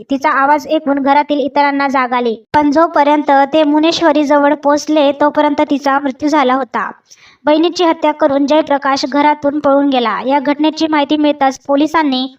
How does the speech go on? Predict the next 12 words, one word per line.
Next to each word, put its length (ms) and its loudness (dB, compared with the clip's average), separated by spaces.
जयप्रकाशचा 680 0
शोध 240 0
घेऊन 360 2
त्याला 360 0
अटक 320 -6
केली 160 0
आहे. 260 -2
चौकशीत 420 0
आरोपीने 480 0
आपला 400 0
गुन्हा 300 0
कबूल 280 -2